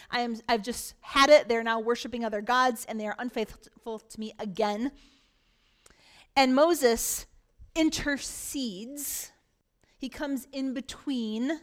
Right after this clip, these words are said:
the people and God. He intercedes and he begs God, "God, please don't. God, please give them a chance to repent."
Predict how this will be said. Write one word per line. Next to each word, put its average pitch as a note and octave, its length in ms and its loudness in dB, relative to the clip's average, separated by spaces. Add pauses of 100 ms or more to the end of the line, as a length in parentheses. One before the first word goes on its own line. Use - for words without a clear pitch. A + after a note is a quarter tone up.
(140)
the A#3 80 -4
people A3 460 -4
and G#3 240 -4
God. F#3 240 -2
He G3+ 100 -10
intercedes A3 1040 -8 (380)
and C4 160 -2
he C4+ 180 -6
begs B3+ 640 0 (160)
God, G3 400 -2 (140)
"God, A#3+ 360 2
please C#4 600 -8 (140)
don't. G#3+ 560 -6 (840)
God, A3+ 300 0
please C4 520 -6
give G#3+ 200 0
them G#3+ 380 0 (340)
a - 60 -8
chance - 480 -6
to G#3 100 -12
repent." F3+ 600 -12